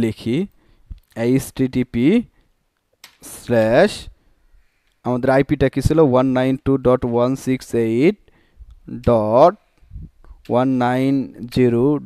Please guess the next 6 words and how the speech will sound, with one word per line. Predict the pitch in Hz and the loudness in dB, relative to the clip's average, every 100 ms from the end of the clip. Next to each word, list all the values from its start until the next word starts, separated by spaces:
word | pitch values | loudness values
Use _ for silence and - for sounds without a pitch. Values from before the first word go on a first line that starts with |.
| 123 | -4
ডট | 113 113 127 180 - - - - 123 | 0 2 4 4 2 -20 -20 -14 -12
একশো | - - - 135 - | -10 -6 0 0 0
পঞ্চাশ। | 135 127 - 73 - - - - - _ _ _ _ _ _ _ _ _ _ _ _ _ _ _ - _ - - - - | -2 -2 -4 -8 -8 -10 -12 -20 -20 _ _ _ _ _ _ _ _ _ _ _ _ _ _ _ -20 _ -20 -20 -20 0
দেখছেন? | 185 - 113 - - _ _ _ - | 0 2 -6 -6 -16 _ _ _ -8
সেটাকে | 135 147 214 208 | -4 2 4 6
ওয়েবসাইট | 139 - 160 | 6 6 4